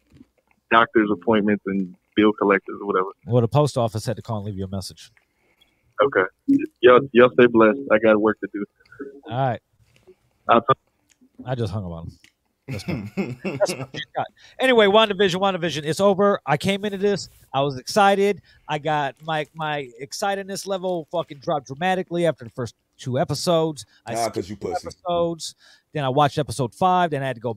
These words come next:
Speaker 2: back. And not that I, I didn't go back and watch episode three and four. I went back and watched episode one, two, three, four. Then I watched five again. And I've been watching every week. And what, there's o-, o-, only thing, the only thing I could say is, holy shit.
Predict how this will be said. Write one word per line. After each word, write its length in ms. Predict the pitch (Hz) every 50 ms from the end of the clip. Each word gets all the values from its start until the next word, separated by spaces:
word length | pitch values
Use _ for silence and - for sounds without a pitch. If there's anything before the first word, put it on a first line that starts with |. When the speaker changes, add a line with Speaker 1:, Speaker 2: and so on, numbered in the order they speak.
| 98 _ -
Speaker 2:
back. 340 | 165 185 196 190 175 -
And 80 | 143 135
not 120 | 151 170 151
that 100 | 160 156
I, 120 | 156 151 - -
I 60 | 131
didn't 180 | 151 175 226 208
go 120 | 175 175 165
back 260 | 143 170 165 156 -
and 80 | 151 143
watch 220 | 147 151 143 -
episode 300 | 147 - - 151 139 -
three 140 | - 131 131
and 100 | 117 98 _
four. 300 | - 190 190 151 139 120
I 20 | 120
went 180 | 123 131 117
back 180 | 110 123 120 117
and 60 | - 117
watched 200 | 117 110 - 131
episode 260 | 117 - - 123 104
one, 240 | 107 117 120 110 107
two, 260 | - - 135 127 113 101
three, 260 | - - 113 120 113
four. 260 | 104 - - 120 113
Then 120 | 110 113 113
I 40 | 113
watched 280 | 110 110 107 - _ _
five 180 | - 107 101 95
again. 440 | 95 _ 147 170 165 160 165 156 - _ _ _ _ _
And 100 | - 143
I've 80 | 135 135
been 120 | 127 127
watching 280 | 120 120 117 - 113 110
every 160 | 110 104 113
week. 220 | 113 120 131 120 -
And 120 | 104 101 _ _
what, 180 | 107 123 139 127 _ _ _ _ _ _ _ _ _
there's 160 | - 123 113 - _
o-, 140 | - 156 156 -
o-, 160 | 143 156 160 -
only 200 | - 160 170 170
thing, 320 | - - 175 170 165 160 156 _ _ _ _ _ _ _ _ _ _ _ _ _ _ _ -
the 60 | -
only 160 | 117 139 160 151
thing 160 | - 156 151
I 60 | 147
could 100 | - - -
say 440 | - - - - 151 151 143 127 -
is, 560 | - 107 110 104 101 101 98 92 - - - - _ _ _ _ _ _ _ _ _ - - _ _ _ _ _ _ _ _ _ _ _
holy 460 | - 147 151 151 143 120 95 85 80
shit. 640 | - - - - - - - - - 151 131 80 -